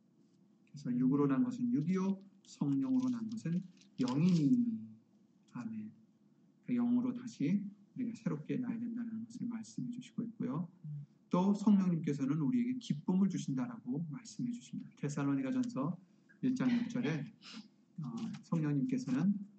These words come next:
우리를 기쁨의 성령으로 우리를, 어, 도와주신다라는 것을 말씀해 주셨고요. 또 고린도후서 십삼 장 십삼 절에도,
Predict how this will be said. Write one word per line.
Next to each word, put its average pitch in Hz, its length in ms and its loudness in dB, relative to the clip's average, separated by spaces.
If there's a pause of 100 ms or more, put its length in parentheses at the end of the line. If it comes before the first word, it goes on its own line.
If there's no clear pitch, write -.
(200)
우리를 135 420 -4 (2500)
기쁨의 147 640 0 (280)
성령으로 131 680 0 (460)
우리를, 226 260 -2 (280)
어, - 200 -10 (160)
도와주신다라는 127 720 -4
것을 113 260 -6
말씀해 120 540 -8
주셨고요. 139 640 -6 (600)
또 127 120 -4
고린도후서 131 460 0
십삼 - 340 -2
장 139 140 2
십삼 143 360 -2
절에도, 135 520 0